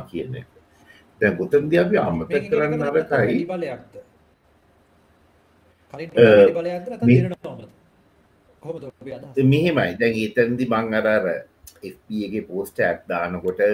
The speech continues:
Speaker 1: අපි, අපි චුට්ටක් එක්සැජරේට් කරනවා අර පාඨකයාගේ, අ, අවධානය යොමු කරගන්න. එතන ඇත්තටම ඒගොල්ලෝ බ-,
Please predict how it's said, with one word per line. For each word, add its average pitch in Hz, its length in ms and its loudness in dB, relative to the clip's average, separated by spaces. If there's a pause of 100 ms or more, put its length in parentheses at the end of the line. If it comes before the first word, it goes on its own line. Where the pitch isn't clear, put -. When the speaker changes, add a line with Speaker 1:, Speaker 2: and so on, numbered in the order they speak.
(340)
Speaker 1:
අපි, 95 240 -16 (200)
අපි 92 220 -16
චුට්ටක් - 440 -10
එක්සැජරේට් 87 720 -8
කරනවා 92 360 -6
අර 85 120 -8 (1200)
පාඨකයාගේ, 90 920 -4 (220)
අ, 101 140 -6 (160)
අවධානය 90 640 -6
යොමු 98 200 -6
කරගන්න. 135 640 0 (400)
එතන 135 240 -2
ඇත්තටම 127 440 -2
ඒගොල්ලෝ 120 420 -2
බ-, 85 260 -2